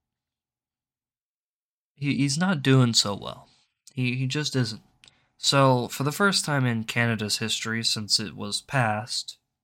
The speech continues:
a li-, a while ago, uh, he's putting forth the, uh, the Emergencies Act, which essentially gives the, a whole bunch of power that the, uh, well, you know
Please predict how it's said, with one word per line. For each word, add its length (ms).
a 120
li-, 320
a 40
while 440
ago, 380
uh, 180
he's 280
putting 460
forth 580
the, 540
uh, 480
the 480
Emergencies 800
Act, 460
which 260
essentially 460
gives 380
the, 420
a 40
whole 200
bunch 540
of 360
power 680
that 280
the, 380
uh, 360
well, 160
you 160
know 280